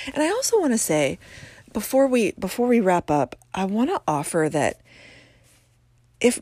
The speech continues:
going into the holidays and family gatherings is not a,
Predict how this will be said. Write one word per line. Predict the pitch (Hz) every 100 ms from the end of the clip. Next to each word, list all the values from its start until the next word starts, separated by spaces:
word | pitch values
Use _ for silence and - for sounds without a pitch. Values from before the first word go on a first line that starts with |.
| 202
going | 220 240 339
into | 202 180 214 - 208 185 180
the | 165
holidays | - 156 143 160 170 175
and | - 147
family | - 151 143 143
gatherings | 139 127 135 156 175 190 202 - - _ _ - _ _ _ _ - -
is | - 208
not | 208 175 165 247 - _ _ _ _ _ _ _ _ _ _ _ _ _ _ _ _ -
a, | 185 165 160 151 139 143